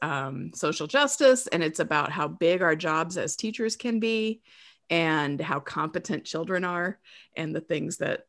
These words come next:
that we can learn, um, from them and with them. Um, so even though I was excited about the title anyway, once I read it, I was, you know, it took me a little deeper than I was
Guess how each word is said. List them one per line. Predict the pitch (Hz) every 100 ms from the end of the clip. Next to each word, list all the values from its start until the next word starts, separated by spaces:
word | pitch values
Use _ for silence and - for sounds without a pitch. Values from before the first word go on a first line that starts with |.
| -
that | 160
we | 151
can | 143 151
learn, | 147 147 143 143 _ _ _ -
um, | 156 143 120
from | - 202 196 190
them | 180 180 175
and | 156 151
with | 151 156 -
them. | 131 127 143 147 -
Um, | 160 147 139 143 -
so | - 208 170
even | - 226 214
though | 196
I |
was | 175 170 -
excited | 190 - 240 226 220
about | 196 185 -
the | 175
title | 196 185 180 175
anyway, | 220 185 160
once | 160 160 156
I | 143
read | 147 143
it, | 131 -
I | 131
was, | 135 127 165 -
you |
know, | 160
it | 131
took | - 170
me | 165
a | 147
little | 147
deeper | 160 240 170
than | - 113
I | 127
was | - 165 -